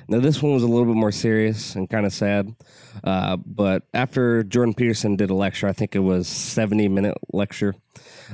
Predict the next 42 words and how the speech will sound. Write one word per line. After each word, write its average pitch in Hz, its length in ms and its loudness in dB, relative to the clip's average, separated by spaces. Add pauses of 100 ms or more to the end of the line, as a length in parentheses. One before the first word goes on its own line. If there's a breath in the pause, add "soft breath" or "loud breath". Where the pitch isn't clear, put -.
(100)
uh, 90 140 0
or 101 120 2
not 147 160 2
really 127 140 4
a 104 60 4
lecture, 95 360 0
just 107 220 -2
him 113 160 0
talking, 90 440 -4
him 98 200 -2
just 90 200 -6
going 101 180 0
over 92 180 0
his 87 120 -4
book, - 380 -4 (640 soft breath)
uh, 87 420 -2 (600)
whatever 120 420 2
you 98 80 2
wanna 92 160 0
call 90 340 0
it. - 80 -4 (160)
Uh, 92 200 0
he 101 120 -6
came 131 200 0
out 127 100 2
and 113 100 2
did 101 100 0
a 101 40 2
Q 117 220 0
and 107 80 2
A 113 100 2
session 92 380 -2
for 98 100 -2
the 92 80 2
crowd, 82 360 -2 (680 loud breath)
and, 98 340 0
uh, 90 280 2
somebody 117 360 2
asked 110 220 -2
the - 60 -8
question, 101 680 -2 (200)
quote, 110 340 0